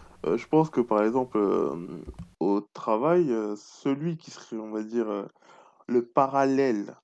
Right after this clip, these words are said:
au président, ça serait le syndiqué. Parce que il est élu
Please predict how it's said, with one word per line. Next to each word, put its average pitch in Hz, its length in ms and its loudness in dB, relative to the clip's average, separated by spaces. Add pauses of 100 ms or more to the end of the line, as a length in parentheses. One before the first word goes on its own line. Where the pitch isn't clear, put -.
(760)
au 113 120 -2
président, 120 920 -6 (420)
ça 98 100 -6
serait 123 360 -2
le 104 100 -4
syndiqué. 127 520 -6 (680)
Parce 98 180 -4
que 110 320 2
il 92 200 -8
est 95 280 -2
élu 120 400 0